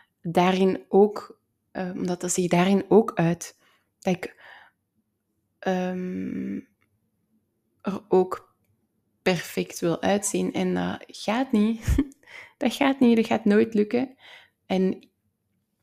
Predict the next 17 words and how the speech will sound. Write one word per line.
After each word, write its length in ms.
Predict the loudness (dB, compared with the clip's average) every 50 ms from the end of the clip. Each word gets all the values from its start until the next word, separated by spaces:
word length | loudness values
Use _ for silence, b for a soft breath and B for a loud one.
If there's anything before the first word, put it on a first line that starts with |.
| _ _ _ _ _ _ _ -20 -20 -20 _
ehm, 280 | _ -4 -2 0 0 0
dat 120 | -2 -2
gaat 220 | -2 -4 -4 0 -2
ook 160 | -2 -2 2
gewoon 160 | 2 2 4
nog 140 | 4 2 2
een 100 | 2 0
beetje 320 | 0 -2 -4 -2 -2 -2
over 280 | -2 -2 -4 -6 -8 -12 b b b b b b _
tevreden 560 | -8 -8 -8 -6 -6 -2 0 2 4 2 2
zijn 320 | 2 -2 -4 -4 -2 -4
met 140 | -4 -4 -4
wie 140 | -2 -2 -2
dat 200 | -4 -6 -8 -6
je 160 | -6 -6 -4 -4
bent. 240 | -6 -6 -6 -8 -8
Want 380 | -6 -6 -6 -6 -8 -10 -20